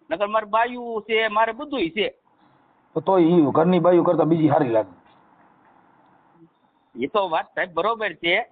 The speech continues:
Speaker 2: ઘરે બટાટાનું
Speaker 1: હવે
Speaker 2: શાક બનાવો ને હોટલમાં બનાવો, ફેર નહીં એલા?
Speaker 1: હે?
Speaker 2: ઘરે બટાટાનું શાક ખાઓ ને હોટલમાં ખાઓ, ફેર નહીં?
Speaker 1: નહીં, ઈ તો સાહેબ બરોબર છે.
Speaker 2: જો, ખબર
Speaker 1: પણ
Speaker 2: પડી
Speaker 1: હવે
Speaker 2: ગઈ?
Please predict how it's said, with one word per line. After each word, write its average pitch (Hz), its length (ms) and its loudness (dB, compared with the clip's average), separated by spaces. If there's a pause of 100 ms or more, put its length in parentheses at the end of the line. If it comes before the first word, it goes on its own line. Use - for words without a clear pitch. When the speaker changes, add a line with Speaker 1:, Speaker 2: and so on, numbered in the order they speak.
Speaker 2:
ઘરે 226 160 2
બટાટાનું 247 360 4
Speaker 1:
હવે 240 140 6
Speaker 2:
શાક 240 40 4
બનાવો 262 280 6
ને 240 80 4
હોટલમાં 262 360 4
બનાવો, 269 200 4
ફેર 262 180 4
નહીં 302 160 4
એલા? - 220 2 (1120)
Speaker 1:
હે? 233 200 -4 (380)
Speaker 2:
ઘરે 202 220 2
બટાટાનું 233 440 2
શાક 240 160 4
ખાઓ 233 100 4
ને 240 80 2
હોટલમાં 233 400 4
ખાઓ, 220 160 6
ફેર 208 180 4
નહીં? 262 220 2 (1160)
Speaker 1:
નહીં, 262 300 -4
ઈ 113 100 -10
તો 175 220 -2
સાહેબ 156 240 -2
બરોબર 151 400 -2
છે. 160 300 0 (280)
Speaker 2:
જો, 165 160 4
ખબર 214 220 4
Speaker 1:
પણ 208 80 2
Speaker 2:
પડી 254 100 4
Speaker 1:
હવે 294 200 6
Speaker 2:
ગઈ? - 120 -10